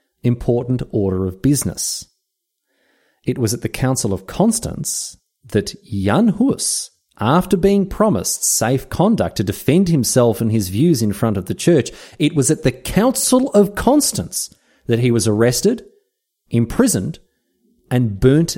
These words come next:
at the stake for heresy. Hus's death sparked the Hussite Wars,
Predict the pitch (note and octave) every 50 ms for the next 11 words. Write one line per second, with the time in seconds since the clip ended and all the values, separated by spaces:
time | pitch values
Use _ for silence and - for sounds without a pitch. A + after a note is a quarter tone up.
0 | - - B2+ - D3+ C#3 - - - - - A#2+ F#2 - - - - - _ _
1 | _ - - A2+ - - G2+ G#2 G2 - - - - - _ _ _ _ _ _
2 | _ _ _ _ _ _ _ _ _ _ _ _ _ - D#3+ E3+ - D3+ G#2+ -
3 | - C#3 G3 G#3+ F#3+ F#3 - - - - - B2 C3 C3+ C#3 - - B2+ C#3 D3+
4 | C#3 - - C#3+ C#3+ C#3 D3 C#3+ F3 G3 B2 G#2